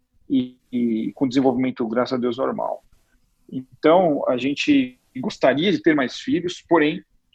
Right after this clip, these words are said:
é, frente ao risco, é, enorme de uma colestase, a colestase, ela leva à morte fetal, morte súbita fetal, né, no terceiro trimestre. A gestação vai bem, a gestação inteira, e subitamente a criança, o feto morre.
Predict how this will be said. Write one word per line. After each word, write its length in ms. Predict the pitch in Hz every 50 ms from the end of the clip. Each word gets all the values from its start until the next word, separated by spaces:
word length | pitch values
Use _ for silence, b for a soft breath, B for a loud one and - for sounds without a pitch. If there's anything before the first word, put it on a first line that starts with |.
| _ _ _ _ -
é, 380 | - 139 131 127 127 127 127 120 - -
frente 340 | - 139 151 170 170 - -
ao 100 | 156 143
risco, 680 | 123 110 139 170 196 - - - - - 147 135 131 120
é, 360 | 117 123 120 120 120 120 135
enorme 380 | 143 147 135 143 165 160 139 127
de 80 | 131
uma 140 | 139 135 131
colestase, 760 | - - 151 139 135 - - - 143 139 143 147 147 - 139
a 60 | 131
colestase, 500 | - - 151 147 - - - 156 170 165
ela 140 | 170 165 156
leva 340 | 147 139 147 160 156 139 165
à 40 | 147
morte 340 | 135 139 156 156 151 - -
fetal, 480 | - 139 - 147 151 156 143 127 - _ -
morte 300 | 87 131 147 143 - -
súbita 420 | - - 180 151 139 - - 113
fetal, 400 | - 131 117 - 127 123 117 117
né, 120 | 117 120 120
no 120 | 120 117
terceiro 340 | - 127 110 - 143 131 127
trimestre. 640 | - - 135 123 120 117 120 - - - - - _ _ _ _ _ _ _
A 120 | - - 113
gestação 420 | 123 127 127 - 127 - - 151
vai 160 | 143 151 147
bem, 240 | 131 123 151 151 147
a 60 | 139
gestação 440 | 120 135 127 - - 131 - - 180
inteira, 520 | 190 170 - - 143 156 170 185 180 180 - _ _ _ _ -
e 60 | 143
subitamente 680 | - - - 220 208 - 208 165 143 147 170 160 -
a 20 | -
criança, 680 | - 156 156 160 160 156 - - 175 165 156 143 131 127
o 100 | 135 127
feto 300 | - - 143 147 - 165
morre. 320 | 147 131 143 139 - -